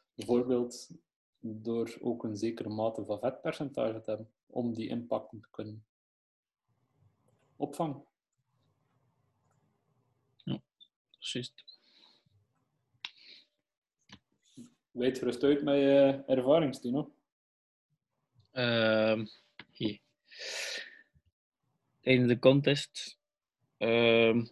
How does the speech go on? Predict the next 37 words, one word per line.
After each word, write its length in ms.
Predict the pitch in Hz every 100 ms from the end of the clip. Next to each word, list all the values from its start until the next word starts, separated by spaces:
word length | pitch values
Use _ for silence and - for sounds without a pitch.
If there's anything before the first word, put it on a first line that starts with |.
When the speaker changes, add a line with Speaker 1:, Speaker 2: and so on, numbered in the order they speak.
| -
Speaker 2:
waren 360 | 120 120 117
range 300 | 117 123 120
of 100 | 113
motions 840 | 117 117 131 127 135 135 - - - _ _
niet 200 | - 131
mijn 180 | 127 120
beste 300 | 120 123 113
vrienden. 460 | 113 123 110 104 - _ _ _ _ _ _ _
Eh, 400 | 147 110 107 107
laten 240 | 107 113 -
we 60 |
het 120 | 110
over 280 | 113 107 110
een, 360 | 117 117 - -
een, 180 | - 104
een 220 | - 110
dip 200 | 117 139
hebben. 240 | 131 127 - _ _ _ - - - - - - _
Ehm, 760 | 135 110 107 107 104 104 104 101 -
als 180 | - 113
je 60 | 110
daar 200 | 113 113
eigenlijk 180 | 113 120
naar, 160 | 113
naar 220 | 113 110
een 120 | 107 117
ideaal 480 | 113 117 113 113
range 280 | 110 117 113
of 60 | 107
motion, 420 | 110 123 127 123
als 100 | 113
we 60 | 107
het 40 |
ideaal 380 | 113 117 110 113
mogen 300 | 117 117 113
noemen, 320 | 120 123 110
hè, 140 | 113